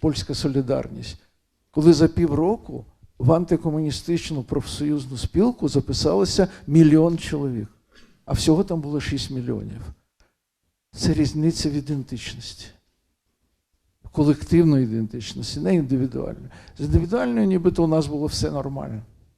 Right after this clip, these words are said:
Я кажу, у нас дисидентів. Але коли ти знаєш, що ти можна мобілізувати мільйони людей, коли виникає певна загроза колективному буттю твоєму,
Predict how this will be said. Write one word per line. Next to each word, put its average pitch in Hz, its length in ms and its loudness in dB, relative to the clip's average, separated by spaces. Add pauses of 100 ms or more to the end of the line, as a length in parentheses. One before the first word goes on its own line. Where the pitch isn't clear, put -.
(300)
Я 123 100 -8
кажу, 127 280 -8
у 131 40 -6
нас 127 200 -8
дисидентів. 127 640 -8 (640)
Але 151 260 0 (260)
коли 156 260 0
ти 160 160 -2
знаєш, 143 420 -2
що 131 120 -6
ти 139 200 -6 (240)
можна 139 340 2
мобілізувати 156 1080 0 (160)
мільйони 165 560 4
людей, 143 500 -2 (360)
коли 143 200 2
виникає 151 440 2
певна 156 380 0
загроза 143 600 0
колективному 139 840 -4
буттю 131 380 -4
твоєму, 110 480 -4